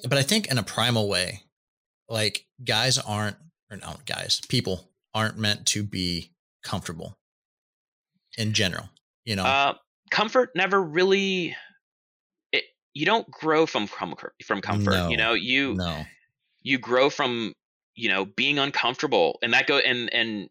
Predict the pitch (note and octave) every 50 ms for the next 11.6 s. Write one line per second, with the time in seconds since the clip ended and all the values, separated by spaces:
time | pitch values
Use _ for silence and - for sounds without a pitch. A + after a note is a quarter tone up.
0 | _ A2 G#2+ G#2 G2+ G2 G2 G2+ - A#2 A#2 B2 B2+ B2+ - - A#2 A2 A2 G#2+
1 | G#2+ G#2 G#2 G2+ G#2+ G#2+ - - G#2+ G#2+ G#2 G2+ G#2 G#2+ G2 G2 G2 G2 G2 F#2+
2 | F2+ F#2+ F#2 F2+ _ _ - G#2 G2+ G2 F#2+ F#2+ F#2 F2+ F#2 F#2 F2+ - _ _
3 | _ _ _ _ _ _ _ _ _ _ - A2+ A2 G#2+ A2 A2+ A#2 - - -
4 | - - - - - - _ _ _ _ _ _ - - _ _ _ _ - -
5 | - A#2 B2 B2+ B2+ A#2+ A2+ G#2+ G2 - G2 F#2 F#2 F2 - - F#2+ F#2 F2+ F2+
6 | - - - - - _ _ - G2+ F#2+ F#2 F2+ E2+ - - - - - - A#2+
7 | - - G#2 F#2+ F2+ F#2+ F#2+ G2 F2+ D#2+ D#2 D#2 D2 C#2+ - - - _ _ -
8 | F#2+ F#2 F#2 F2+ F2+ F#2 F#2 F#2 _ _ _ _ _ _ _ _ _ _ _ _
9 | _ _ _ _ _ _ _ _ - B2 B2 A#2+ A#2+ A2+ - - - _ _ _
10 | _ _ _ B2+ B2 A2+ C3+ C#3+ C#3+ - D3+ B2 B2 B2 A#2+ A#2+ A#2 A2+ A2 G2+
11 | G2+ A2 A2 A2 G2+ G2 G2+ G#2 G#2 G2+ F#2+ -